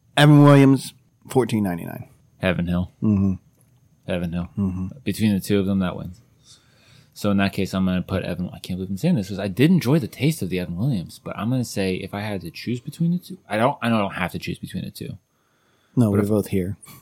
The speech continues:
Speaker 2: but if I'm, if I'm going to the store,
Speaker 1: Yeah.
Speaker 2: I'm, I'm gonna pick up the Heaven Hill first. So I'm gonna say Evan Williams is a downtown for me.
Speaker 1: Yeah, I'd say that as well.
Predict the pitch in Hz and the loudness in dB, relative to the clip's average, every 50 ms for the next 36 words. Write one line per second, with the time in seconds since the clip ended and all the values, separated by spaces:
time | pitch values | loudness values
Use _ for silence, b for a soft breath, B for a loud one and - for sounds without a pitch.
0 | _ _ 113 107 101 101 - 113 107 104 101 104 - - 101 110 110 110 107 117 | _ _ 0 0 0 0 0 0 0 -2 -2 -4 -6 -8 -4 -2 0 2 2 4
1 | 117 107 101 95 90 - - - 131 139 120 101 98 95 - 127 120 104 - 85 | 4 4 2 0 -2 -4 -4 0 2 4 4 4 2 2 2 0 0 0 0 0
2 | 104 110 113 113 - 113 104 104 95 95 87 98 98 95 90 98 120 143 139 - | 0 2 2 2 2 0 0 0 -2 -2 -2 0 0 0 0 2 2 0 0 2
3 | - 98 95 92 - 117 113 131 131 127 117 - 123 113 110 110 110 107 107 104 | 0 0 0 0 0 0 0 2 2 0 2 2 2 2 4 4 2 2 2 2
4 | 95 98 101 98 95 98 95 98 98 117 120 113 - 82 - 85 - - _ _ | 0 -2 -2 -2 0 0 0 0 0 -2 -2 -2 -4 -6 -10 -10 -12 -14 _ _
5 | _ _ _ 185 208 196 185 165 - - 135 120 113 107 104 98 92 - 98 92 | _ _ _ 4 6 6 6 6 4 4 4 4 4 2 0 -2 -4 -4 -4 -4
6 | 85 - | -6 -8